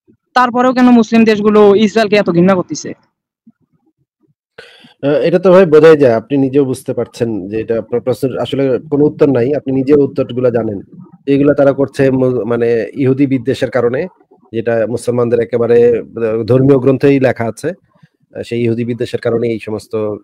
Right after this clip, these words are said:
Speaker 2: ঘটনা ঘটতেছে, যে তারা পৃথিবীতে কোনো ইস-, ইহুদি রাষ্ট্র মানে ইয়াই করবে না, মধ্যপ্রাচ্যে কোনো ইহুদি রাষ্ট্র থাকবে এটাই তারা, আ-, আম, চাইবে না, এটাই তারা ধ্বংস করে দেওয়ার চেষ্টা করছে।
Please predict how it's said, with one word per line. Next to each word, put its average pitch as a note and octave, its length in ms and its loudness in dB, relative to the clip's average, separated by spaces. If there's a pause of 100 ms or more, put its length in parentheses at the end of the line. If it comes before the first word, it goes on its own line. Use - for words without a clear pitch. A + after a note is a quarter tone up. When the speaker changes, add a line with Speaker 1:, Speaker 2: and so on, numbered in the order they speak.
Speaker 2:
ঘটনা A2 300 -6
ঘটতেছে, - 400 -10 (680)
যে G#2+ 80 -4
তারা A2 260 -6
পৃথিবীতে A#2+ 540 -4
কোনো B2+ 260 2
ইস-, A#2 260 -4
ইহুদি B2+ 380 0
রাষ্ট্র A#2+ 560 2
মানে A2 320 -6 (580)
ইয়াই C#3 180 4
করবে A#2 240 0
না, A2+ 80 -2
মধ্যপ্রাচ্যে A#2+ 580 -2
কোনো A#2+ 460 2
ইহুদি A#2+ 220 -2
রাষ্ট্র B2 320 -2 (100)
থাকবে A#2+ 420 -2
এটাই C3 180 -6
তারা, A#2+ 340 -6
আ-, - 140 -12
আম, G#2 400 -10 (520)
চাইবে C3 260 4
না, G2 140 -4 (100)
এটাই A#2 220 -8
তারা A#2 200 0
ধ্বংস A2+ 260 -4
করে A#2 180 -2
দেওয়ার A2 200 0
চেষ্টা - 240 -12
করছে। - 320 -20